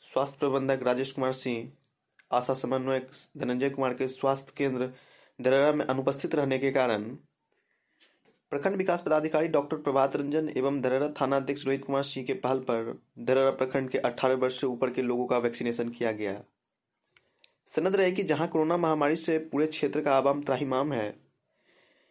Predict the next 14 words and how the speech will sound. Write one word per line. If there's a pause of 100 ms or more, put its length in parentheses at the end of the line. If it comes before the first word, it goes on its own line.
(360)
एवं
इस
विकट
परिस्थिति
में
सामुदायिक
स्वास्थ्य
केंद्र
के
प्रभारी
चिकित्सा
पदाधिकारी,
स्वास्थ्य
प्रबंधक